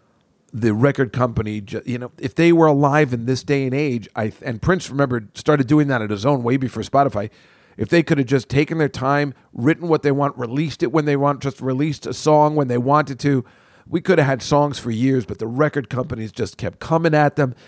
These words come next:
and taking away their creativity. And the record companies, uh, just moved, they did it themselves, and they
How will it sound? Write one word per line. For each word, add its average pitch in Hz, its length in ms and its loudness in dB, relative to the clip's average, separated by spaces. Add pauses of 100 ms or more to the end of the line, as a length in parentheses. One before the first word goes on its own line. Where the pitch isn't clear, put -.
(140)
and 104 180 -8
taking 160 320 0
away 156 220 6
their 143 160 4
creativity. 131 840 2 (380)
And 104 320 -4
the 107 60 -6
record 120 300 -2
companies, 113 640 -4 (340)
uh, 90 220 -10 (120)
just 104 220 -6
moved, 117 320 -4
they 101 220 -6 (520)
did 143 160 2
it 143 100 0
themselves, 151 580 4
and 104 120 -2
they 95 240 -6